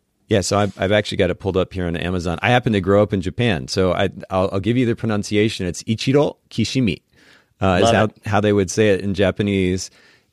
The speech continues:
Speaker 1: And, um, we'll make sure to link to that in the show notes. That sounds fascinating. Wow. Okay. Um, it, let's,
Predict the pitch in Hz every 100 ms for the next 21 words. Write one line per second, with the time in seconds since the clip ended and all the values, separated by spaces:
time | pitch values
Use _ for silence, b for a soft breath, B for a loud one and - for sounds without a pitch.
0 | - 90 95 92 95 90 90 90 90 -
1 | 104 117 110 - 107 87 90 107 - 85
2 | 82 - 78 107 90 58 87 90 107 -
3 | - 98 - 78 60 82 92 71 120 104
4 | 80 101 - 107 104 104 101 95 95 135
5 | -